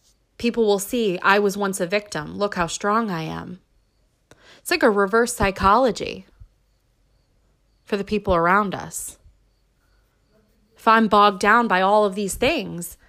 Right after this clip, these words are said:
and I let you know this, you'll think I'm strong. And I had this epiphany, guys, recently.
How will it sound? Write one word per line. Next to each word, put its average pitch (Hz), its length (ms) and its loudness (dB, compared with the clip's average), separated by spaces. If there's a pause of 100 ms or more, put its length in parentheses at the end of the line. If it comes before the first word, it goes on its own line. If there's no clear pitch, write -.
(480)
and 196 140 -2
I 190 100 2
let 220 220 0
you 196 120 -4
know 196 320 2
this, - 580 -8 (520)
you'll 247 180 2
think 320 260 -2
I'm 190 180 -2
strong. 202 560 -6 (1500)
And 233 120 0
I 254 120 4
had 311 280 2
this 247 160 0
epiphany, 185 800 -6
guys, 165 440 -4
recently. 170 640 -8